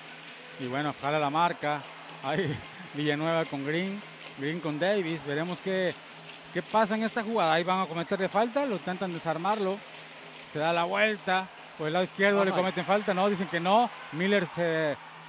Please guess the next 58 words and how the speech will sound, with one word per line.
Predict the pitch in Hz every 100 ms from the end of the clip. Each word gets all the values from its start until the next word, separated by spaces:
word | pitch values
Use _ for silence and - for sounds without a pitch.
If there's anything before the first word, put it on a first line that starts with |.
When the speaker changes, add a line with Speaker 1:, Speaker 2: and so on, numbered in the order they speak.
| -
Speaker 1:
tiene | 180 196
la |
oportunidad | 165 170 185 196
de |
tener | 185 196
la | 202
bola, | 185 165 147
la | 139
dan | 160 185
Green, | 190 180
ahí | 151 170
parece | 175 175
que | 175
le | 175
Speaker 2:
Sí, |
Speaker 1:
cometen | 254 226 220
Speaker 2:
ahí |
sí, | 214
Speaker 1:
falta. | 254 240 233 240
Speaker 2:
claro, | 208 240 240 208
le | 190
metió | 190 202
la | 226
pierna. | 220 214 226 240 220
Speaker 1:
Le | 147
metió | 147 170
Speaker 2:
Y | 175
Speaker 1:
la |
Speaker 2:
se | 208
Speaker 1:
pierna | 202 208 202
Speaker 2:
enoja, |
Speaker 1:
derecha. | 190 208 294
Speaker 2:
cuidado | 294 311
porque | 254
tiene | 254 277
que | 277
marcar | 269 247 262
la | 254
técnica. | 247 233 208 196 160 - -
A | 185
ver, | 233 233 - - - -
si | 254
en |
la | 254
jugada | 226 294 330
anterior | 294 269 254 226 214
marcó | 226 247
una | 254
falta | 226 226 226
técnica | - 254 240 - 220
al | 190
jugador, | 220 220 226 285 330 - - -
de | 208 262
este | 262 233
lado | 269 330
es | 285
lo | 247
mismo. | 233 208 185